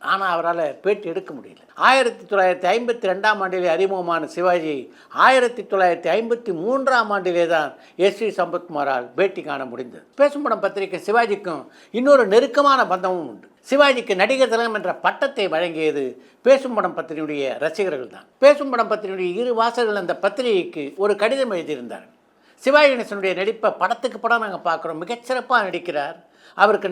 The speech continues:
நடிகர் திலகம் அப்படின்ற ஒரு பட்டத்தை அளித்து பேசும் படம் பாராட்டு விழா ஒன்று நடத்தணும்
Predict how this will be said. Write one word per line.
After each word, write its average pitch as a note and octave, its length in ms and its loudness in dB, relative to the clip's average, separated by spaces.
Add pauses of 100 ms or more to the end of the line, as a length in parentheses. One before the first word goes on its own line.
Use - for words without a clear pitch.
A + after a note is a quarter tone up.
நடிகர் C4+ 340 2
திலகம் A3+ 260 2
அப்படின்ற F#3+ 320 -2
ஒரு D#3 160 -4
பட்டத்தை G#3+ 380 -2
அளித்து G3 260 -2 (140)
பேசும் A#3+ 280 2
படம் F#3+ 280 -2
பாராட்டு A#3+ 400 4
விழா F#3+ 160 4
ஒன்று D#3+ 200 -6
நடத்தணும் E3 440 -6